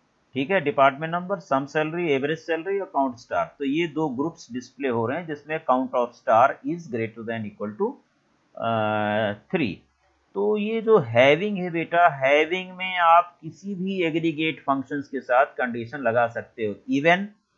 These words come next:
आप लिखें एवीजी of cell, having A V G of cell greater than fifty thousand, अभी पीछे मैंने condition लगाई थी having के साथ, आपको याद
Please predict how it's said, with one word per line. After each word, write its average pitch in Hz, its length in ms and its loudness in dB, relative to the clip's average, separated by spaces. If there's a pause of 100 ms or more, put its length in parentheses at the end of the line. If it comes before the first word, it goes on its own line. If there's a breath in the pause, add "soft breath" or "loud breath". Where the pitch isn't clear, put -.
(180)
आप 135 240 6
लिखें 156 520 -4 (280)
एवीजी 170 560 -2
of 160 180 4 (160)
cell, 110 200 2
having 147 420 0
A 170 140 0
V 165 160 -2
G 151 200 -4
of 139 160 0 (180)
cell 165 280 6 (460)
greater 131 500 -2
than 143 380 -2
fifty 120 360 -4
thousand, 120 280 0
अभी 131 180 0
पीछे 135 320 -8
मैंने 131 200 -2
condition 123 440 -4
लगाई 95 320 -2
थी 85 300 -20
having 85 260 -14
के 85 120 -20
साथ, - 540 -14
आपको 104 280 -6
याद 78 220 -6